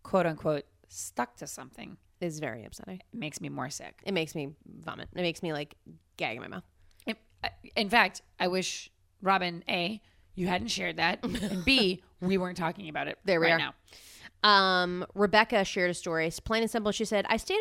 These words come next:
Speaker 2: at a hotel in Detroit for about a month while working there, and there were creepy mannequins sprinkled throughout the lobby and the hallways. It's been almost ten years, and I still can't forget." She said that they would just move them around, and Rebecca, s-, she has a picture that she,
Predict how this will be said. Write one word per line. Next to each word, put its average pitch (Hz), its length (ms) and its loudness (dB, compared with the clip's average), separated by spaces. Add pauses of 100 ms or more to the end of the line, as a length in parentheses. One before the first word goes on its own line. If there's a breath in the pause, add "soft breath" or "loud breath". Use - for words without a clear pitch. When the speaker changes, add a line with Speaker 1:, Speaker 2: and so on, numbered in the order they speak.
Speaker 2:
at 359 60 6
a - 20 4
hotel 269 320 4
in 262 80 2
Detroit 269 440 0
for 180 140 2
about 190 260 6
a 196 40 2
month 196 400 2
while 175 180 4
working 190 360 0
there, 143 320 -2
and 190 140 -2
there 208 100 2
were 196 80 -2
creepy 277 400 -2
mannequins 320 580 0
sprinkled 202 800 0
throughout 233 340 6
the 277 80 0
lobby 233 440 4
and 180 180 -2
the 196 60 -2
hallways. 208 520 2 (400 soft breath)
It's - 140 -8
been 190 120 -2
almost 196 440 -2 (180)
ten 240 220 2
years, 285 280 2
and 175 80 0
I 160 40 0
still 190 220 -2
can't - 260 -4
forget." 240 460 -2 (1160 soft breath)
She - 160 -4
said 254 180 2
that 233 120 -2
they 240 100 6
would 233 140 0
just 226 180 -2
move 226 320 0
them 233 100 2
around, 220 300 4
and 190 220 -2
Rebecca, 208 320 2
s-, - 200 -6 (120)
she - 160 -4
has 208 80 0
a 202 60 -4
picture 170 580 -2
that 170 160 -8
she, 185 120 -4